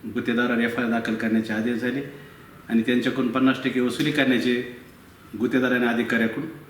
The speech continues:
सुरुवात झाली. शंभर टक्के कामे तपासण्यासाठी मी परत शासनाकडे विनंती केली आणि तात्काळ त्यांनी कारवाई करण्याचे आदेश दिले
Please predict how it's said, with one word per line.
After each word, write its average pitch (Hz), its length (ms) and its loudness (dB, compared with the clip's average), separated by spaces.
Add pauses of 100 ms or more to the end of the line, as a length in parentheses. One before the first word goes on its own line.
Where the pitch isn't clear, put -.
(160)
सुरुवात 151 280 2
झाली. - 800 -8
शंभर 143 320 6
टक्के 156 240 2
कामे 147 260 2
तपासण्यासाठी 143 720 0
मी 151 140 4
परत 147 280 0
शासनाकडे 147 540 -2 (260)
विनंती 143 320 6
केली 95 300 -4 (760)
आणि 151 600 6 (140)
तात्काळ 175 400 2
त्यांनी 160 260 6
कारवाई 151 360 2
करण्याचे 143 340 2
आदेश 131 280 4
दिले 123 240 2